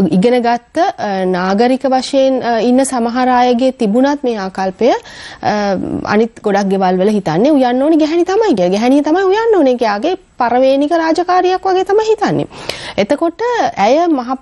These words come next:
එයා වැඩට යන්නත් ඕනේ, මහ පාන්දර නැගිටලා දර ලිපේ උයන්නත් ඕනේ. අද වෙනකොට මේ අන්තිම ගෑස් එක මං ගන්නකොට මට ගෑස් කඩේ මුදලාලි කිව්වා මේ,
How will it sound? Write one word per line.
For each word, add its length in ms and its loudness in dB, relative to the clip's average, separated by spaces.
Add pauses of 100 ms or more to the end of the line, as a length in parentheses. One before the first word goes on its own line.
(120)
එයා 180 0
වැඩට 280 -2
යන්නත් 480 -2
ඕනේ, 220 2
මහ 240 0
පාන්දර 520 0
නැගිටලා 500 0
දර 260 2
ලිපේ 280 0
උයන්නත් 600 0
ඕනේ. 220 -6 (380)
අද 180 2
වෙනකොට 440 -2 (340)
මේ 320 -2
අන්තිම 360 0
ගෑස් 300 -2
එක 80 -2
මං 220 0
ගන්නකොට 460 0
මට 160 0
ගෑස් 300 0
කඩේ 220 2
මුදලාලි 460 0
කිව්වා 420 0
මේ, 300 2